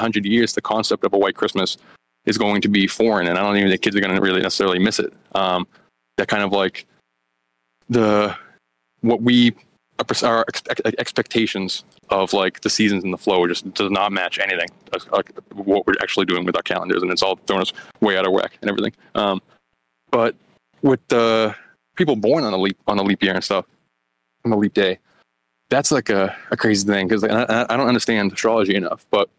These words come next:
in order to, to look up your chart, like, what do, what do people on those days do for their, for their chart? 'Cause in order to get your chart, you have to give your ac-, your exact birth time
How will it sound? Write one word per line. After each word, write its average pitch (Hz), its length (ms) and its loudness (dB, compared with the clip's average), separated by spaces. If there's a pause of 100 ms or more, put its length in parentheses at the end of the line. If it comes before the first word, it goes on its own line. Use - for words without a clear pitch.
(320)
in 110 80 0
order 120 180 4
to, 110 420 4 (340)
to 127 60 2
look 123 160 2
up 113 100 -2
your 101 80 0
chart, 101 420 -2 (240)
like, 101 160 -2
what 113 160 0
do, 117 320 4 (520)
what 120 100 2
do 151 80 4
people - 180 -2
on 107 140 2
those 107 160 -2
days 101 240 2
do 113 180 2
for - 160 -2
their, 95 140 0
for - 180 -6
their 85 120 -4
chart? 104 340 -2 (160)
'Cause 104 240 -2
in 104 60 2
order 104 120 4
to 101 60 -2
get - 180 -4
your 110 80 2
chart, 95 260 0
you 95 100 2
have 101 140 -2
to 110 60 0
give 101 200 2
your 98 140 2
ac-, 101 140 -4
your 110 160 0
exact 107 380 0
birth 107 200 0
time 101 300 -2